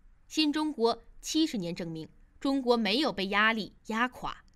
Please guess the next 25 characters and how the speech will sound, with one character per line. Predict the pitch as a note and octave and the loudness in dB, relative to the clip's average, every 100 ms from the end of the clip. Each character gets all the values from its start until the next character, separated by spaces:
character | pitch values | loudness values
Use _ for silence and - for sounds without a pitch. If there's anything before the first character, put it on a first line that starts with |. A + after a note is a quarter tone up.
| - | -2
反 | - G3+ G#3 | 2 4 6
倒 | C4 - - - | 4 4 -2 -2
愈 | C4+ G3+ | 0 0
压 | G#3+ A3+ | 2 2
愈 | B3 | 0
强， | D3 - D#3+ F#3+ - _ _ - | -4 -8 -8 -10 -16 _ _ -4
从 | C4+ D#4 | 0 0
贫 | C#4+ C#4+ | 0 -2
穷 | E4 D#4+ E4 | 0 0 2
落 | C#4+ | 2
后 | D4+ | 0
的 | A#3 | -4
旧 | C4 F4 A3+ | -2 0 0
中 | E3+ E3+ | -2 -4
国 | E3 D#3 - - - | -6 -8 -12 -20 -6
发 | - A3+ | 2 4
展 | A#3 F3 | 4 0
成 | - E3 | -4 -4
了 | F#3 - - - | -4 -6 -16 -6
不 | G#3 A#3 | -2 2
断 | C4+ G#3 | 4 2
崛 | - F3+ | 0 2
起、 | B3 - - - _ - | 2 0 -10 -16 _ -2
迎 | G3 G#3 | 0 2
接 | G#3+ A3+ | 2 0